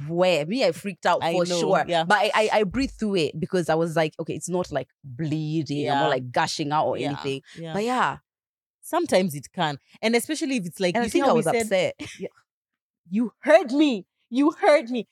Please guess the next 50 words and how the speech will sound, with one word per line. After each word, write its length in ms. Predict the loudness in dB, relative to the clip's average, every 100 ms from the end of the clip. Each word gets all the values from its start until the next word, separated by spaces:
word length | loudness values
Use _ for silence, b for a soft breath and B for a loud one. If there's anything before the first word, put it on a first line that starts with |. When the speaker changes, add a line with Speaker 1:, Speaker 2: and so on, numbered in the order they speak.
| _
Speaker 2:
Especially 380 | -4 -2 -2 0
in 80 | 0
those 160 | -2 -2
times 280 | -2 -2
where, 140 | -4 0
where 140 | 2 2
it's 200 | 0 -2
like 120 | 0
we've 180 | 0 2
already 260 | 2 0
said, 280 | 0 -2 0
sometimes, 380 | -4 -2 -4 -2
like, 160 | -4 -6 _
you 140 | -2 0
get 220 | 2 0 -2
dry 260 | 2 2 2
at 140 | -2
some 140 | -4 -4
point 260 | -4 -2
in 80 | -4
between. 300 | -6 -4 -6 b b
Because 180 | -2 -2
sometimes 260 | 2 2 0
in 100 | 0
sex, 200 | -2 -2
it's 100 | -4
like 160 | -6 b 0
you're 140 | 0
super 360 | 2 2 4 4
wet, 320 | 4 2 -2 _ -4
then 140 | 0
you 140 | 0 -2 -2
get 200 | -2 0
dry 120 | 2
a 80 | 2
bit, 200 | 2 -2
Speaker 1:
Mm. 40 | 0
Speaker 2:
and 120 | 0
then, 100 | 2
like, 160 | 0 0
you 80 | -2
get 220 | 0 0
super 280 | 0 -2 0
wet 180 | 0 0
again. 260 | -4 -2 -2
So, 100 | 0
like, 120 | 0
Speaker 1:
Yeah. 100 | 0
Speaker 2:
in 100 | 2
that 160 | 2